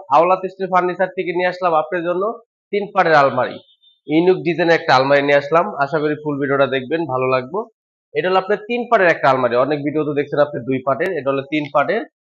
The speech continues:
এবং ড্রেসিং টেবিলের কাজ আছে। ফুল ভিডিওটা দেখেন, তাহলে আপনারা বুঝতে পারবেন। এখানে হলে পাইতেছেন এক পাড়ের ভিতরে এখানে একটা লং একটা হ্যাঙ্গার পাইতেছেন, এখানে একটা পকেট, একটা খোপ পাইতেছেন, অনেক বড় একটা খোপ পাইতেছেন।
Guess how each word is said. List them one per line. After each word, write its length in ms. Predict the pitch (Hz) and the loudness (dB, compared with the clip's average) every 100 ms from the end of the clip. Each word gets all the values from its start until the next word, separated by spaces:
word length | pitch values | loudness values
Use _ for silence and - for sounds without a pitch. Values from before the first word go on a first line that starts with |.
| _ 127 | _ -2
এবং 120 | 165 147 | 0 0
ড্রেসিং 260 | 139 180 233 220 | 0 0 0 2
টেবিলের 340 | 214 196 185 165 | 2 2 0 2
কাজ 120 | 127 110 | 0 0
আছে। 160 | - - _ _ _ - | -6 -16 _ _ _ -2
ফুল 120 | 175 160 | 0 0
ভিডিওটা 260 | 147 131 113 | 2 2 4
দেখেন, 240 | 120 120 185 175 | 4 4 0 -2
তাহলে 200 | 156 156 | -2 -2
আপনারা 200 | - 175 175 | 0 2 2
বুঝতে 240 | 151 151 147 | 0 -4 -4
পারবেন। 260 | 120 107 - _ _ _ _ _ _ - | -2 -4 -10 _ _ _ _ _ _ -4
এখানে 280 | 147 175 185 | 0 2 2
হলে 120 | 190 190 | 2 4
পাইতেছেন 360 | 185 185 196 190 165 | 2 2 -2 -2 0
এক 60 | 175 - | 0 2
পাড়ের 240 | 196 196 170 | 2 2 0
ভিতরে 220 | 180 196 190 | 0 -2 -2
এখানে 160 | 190 185 | -2 -2
একটা 120 | 190 156 | 0 2
লং 120 | 160 175 | 4 4
একটা 160 | 170 190 156 | 0 -2 -2
হ্যাঙ্গার 280 | 160 165 160 | 2 2 2
পাইতেছেন, 360 | 147 127 - - _ _ _ _ _ _ _ 127 | -2 -6 -14 -20 _ _ _ _ _ _ _ -4
এখানে 180 | 170 175 | 0 2
একটা 140 | 170 185 160 | 2 0 2
পকেট, 260 | 143 170 - _ 139 | 2 -2 -6 _ -8
একটা 200 | - 175 165 160 160 | 0 4 6 4 2
খোপ 160 | 180 180 | 2 4
পাইতেছেন, 400 | 175 151 147 190 214 151 156 | 2 0 -2 -2 0 4 4
অনেক 140 | 156 135 | 4 2
বড় 120 | 151 156 | 4 4
একটা 140 | 160 143 | 0 -4
খোপ 140 | 151 - | -2 -2
পাইতেছেন। 380 | 135 156 190 | -2 -2 -6